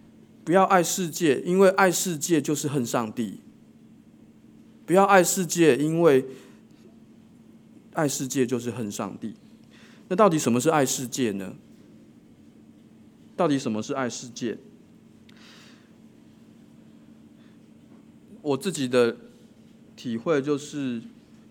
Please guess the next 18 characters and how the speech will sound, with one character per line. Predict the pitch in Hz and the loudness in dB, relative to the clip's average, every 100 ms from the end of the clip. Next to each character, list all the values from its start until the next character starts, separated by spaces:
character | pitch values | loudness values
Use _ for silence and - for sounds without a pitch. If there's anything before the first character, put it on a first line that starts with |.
| - - - - | -20 -20 -20 0
爱 | 202 185 | 4 4
世 | 196 180 | 2 -4
界 | 185 180 151 | 2 2 4
就 | 165 | 0
是 | 156 160 | -2 -6
去 | - 190 156 | -6 -4 -4
刻 | - - 180 | -4 -2 0
意 | 160 151 | 2 -2
追 | 131 143 143 | 0 0 0
求 | - 113 101 | -2 -2 -2
那 | 127 | -2
些 | 123 131 | -2 -2
看 | 123 175 127 | -2 -2 -2
得 | 110 | -2
见 | - 120 | -2 -2
的 | 101 | -2
东 | 92 95 110 | -4 -6 -8
西， | - 92 | -12 -14